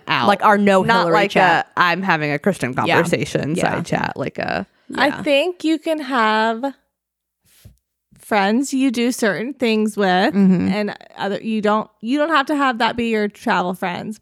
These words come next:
Speaker 3: But I do think the fact that this was, like, a group of four people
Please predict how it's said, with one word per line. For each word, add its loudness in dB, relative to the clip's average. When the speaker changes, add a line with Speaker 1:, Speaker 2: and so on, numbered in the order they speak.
Speaker 3:
But 2
I 0
do 0
think -2
the -4
fact 0
that -4
this -4
was, -4
like, -6
a -4
group -2
of -4
four -2
people 0